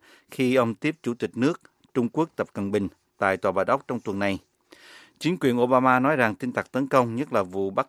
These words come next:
Kinh bị tố cáo đánh cắp bí mật thương mại, đã trở thành trở ngại lớn trong các mối quan hệ Trung Mỹ. Tuy nhiên, các giới chức Tòa Bạch Ốc không muốn nói đến vụ tin tặc ở cơ quan quản lý nhân sự. Vụ này được xem giống như là một vụ gián điệp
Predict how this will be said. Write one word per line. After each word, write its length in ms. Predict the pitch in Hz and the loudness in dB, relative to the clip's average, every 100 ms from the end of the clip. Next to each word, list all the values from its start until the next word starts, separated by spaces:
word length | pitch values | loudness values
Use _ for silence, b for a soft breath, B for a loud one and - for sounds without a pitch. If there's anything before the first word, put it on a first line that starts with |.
| - | -4
Kinh 240 | 127 113 | -4 -2
bị 160 | 95 92 | -6 -6
tố 260 | - 131 - | -4 -6 -2
cáo 240 | 113 120 | 0 0
đánh 180 | 131 143 | -2 -6
cắp 180 | 160 156 | -6 -8
bí 120 | 151 | -4
mật 200 | 131 - | -4 -6
thương 200 | - 113 | -8 -4
mại, 220 | 95 85 | -2 -4
đã 120 | 85 95 | -4 -6
trở 100 | - | -8
thành 180 | 117 98 | -8 -10
trở 160 | 85 101 | -6 -6
ngại 260 | 113 82 | -4 -6
lớn 380 | 85 98 104 156 156 | -4 -2 -2 -4 0
trong 300 | 120 107 104 b b b - | 0 0 -6 b b b -4
các 80 | |
mối 160 | 127 139 | 0 0
quan 180 | 131 110 | 0 -4
hệ 160 | 98 87 | -4 -8
Trung 320 | - 120 107 | -4 -4 -2
Mỹ. 280 | 80 107 170 _ _ _ _ b b b b b | -2 -2 -2 _ _ _ _ b b b b b
Tuy 100 | 160 | 2
nhiên, 180 | 151 147 | 4 2
các 120 | 175 | 0
giới 100 | 185 | -4
chức 200 | 208 208 | -4 0
Tòa 120 | 131 | 0
Bạch 140 | 107 104 | 2 2
Ốc 160 | 160 | 0
không 280 | - - 147 | 0 -2 0
muốn 200 | 147 170 | 0 2
nói 400 | 156 139 156 190 - | 4 4 2 -2 2
đến 320 | 147 156 196 | 4 4 0
vụ 280 | 151 107 107 | -4 -4 -2
tin 180 | - 127 | -2 0
tặc 220 | 117 98 - | 0 -2 -2
ở 240 | 101 107 | -2 -2
cơ 180 | - 131 | -2 -2
quan 180 | 127 113 | -2 -2
quản 160 | 101 | -2
lý 80 | 131 | -2
nhân 200 | 143 131 | -2 -4
sự. 380 | - 104 98 - | -2 -2 -2 -6
Vụ 140 | 101 104 | -6 -2
này 140 | 101 | -2
được 140 | 95 95 | -2 -4
xem 240 | 127 113 | -4 -2
giống 280 | 110 139 170 | -2 -2 -2
như 160 | 147 | -2
là 100 | 117 | 0
một 200 | 101 90 | -2 -6
vụ 180 | 90 92 | -6 -6
gián 220 | 92 120 | -4 -4
điệp 140 | 143 | -4